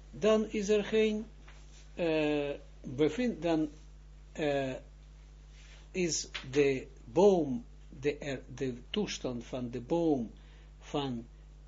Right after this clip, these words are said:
goed en kwaad is niet van toepassing op dat moment. We hebben dat ook geleerd, herinner je nog, ik had wel eens verteld over iemand zeer groot, die was,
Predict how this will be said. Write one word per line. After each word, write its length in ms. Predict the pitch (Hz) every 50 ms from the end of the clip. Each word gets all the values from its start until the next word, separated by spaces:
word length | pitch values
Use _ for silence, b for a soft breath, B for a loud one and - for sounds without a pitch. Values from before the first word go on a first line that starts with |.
| - - -
goed 380 | - - - 208 170 - - -
en 240 | - 151 135 131
kwaad 340 | - - 240 269 262 247 247
is 180 | - 180 160 156
niet 240 | 185 214 247 240 -
van 220 | - 247 247 233
toepassing 680 | - 269 254 254 254 240 220 214 - 220 214 208 214 -
op 260 | - 185 185 185 - - - -
dat 200 | 165 160 156 -
moment. 460 | 156 147 147 139 131 120 117 - - - - - - - - - - - - - - - - - - - - - - - - - - - -
We 100 | 160 160
hebben 180 | 170 165 175
dat 120 | 180 185 202
ook 160 | 214 208 -
geleerd, 320 | - 233 240 247 214 151
herinner 280 | 170 170 190 214 233 214
je 60 | 196
nog, 200 | 175 175 151 -
ik 120 | - 139 143
had 180 | 151 147 139
wel 160 | 139 151 147
eens 160 | 143 139 - -
verteld 440 | - 147 143 - 220 220 202 185
over 280 | - 147 139 - 143 143
iemand 320 | 151 147 143 143 139 120
zeer 240 | 123 220 277 254 180
groot, 300 | - - 175 160 143 139
die 160 | - 135 131
was, 280 | 123 127 123 - - B